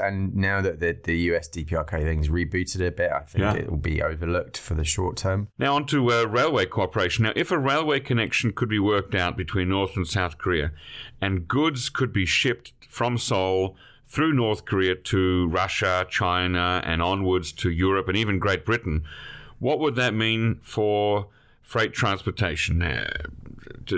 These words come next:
Speaker 2: it would, I imagine it would sa-, it'd shave a lot of cost and time off of, uh, shipping stuff from South Korea to the rest of the world, right?
Speaker 1: Yeah, of course. Um, if you were able to ship from, by rail from South Korea all the way up through North Korea onto China, you can access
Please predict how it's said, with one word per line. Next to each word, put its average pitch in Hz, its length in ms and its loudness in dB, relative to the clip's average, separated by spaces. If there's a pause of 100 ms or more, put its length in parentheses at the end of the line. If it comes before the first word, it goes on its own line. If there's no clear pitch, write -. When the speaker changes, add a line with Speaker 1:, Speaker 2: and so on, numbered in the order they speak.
(100)
Speaker 2:
it 95 40 2
would, 95 220 0
I 95 100 0
imagine 101 300 0
it 90 40 0
would 92 120 0
sa-, - 120 -2
it'd 98 220 0
shave 123 320 2
a 107 40 2
lot 107 180 2
of 104 160 -2
cost - 360 -2
and 107 180 0
time 110 380 2
off 104 300 -2
of, 95 260 0
uh, 98 140 2
shipping - 380 0
stuff 98 280 -2
from 92 160 -2
South 98 300 -2
Korea 95 220 0
to 90 80 -12
the 90 80 -2
rest 110 180 -2
of - 60 -16
the 87 60 0
world, 69 220 0
right? 87 220 -2 (180)
Speaker 1:
Yeah, 117 300 2
of - 140 -6
course. 110 500 0
Um, 90 360 0
if - 200 -2
you 95 120 0
were 92 80 2
able 92 180 0
to 92 420 0
ship - 420 -2 (320)
from, 87 680 0
by 85 140 0
rail 87 500 0
from 82 300 -2
South 80 320 -2
Korea 82 420 0
all 78 140 -2
the 80 60 0
way 82 180 0
up 80 220 -2
through 82 240 -2
North 85 260 -2
Korea 82 380 0
onto 80 180 -2
China, 80 540 -2
you 80 180 0
can 85 160 -2
access 80 720 0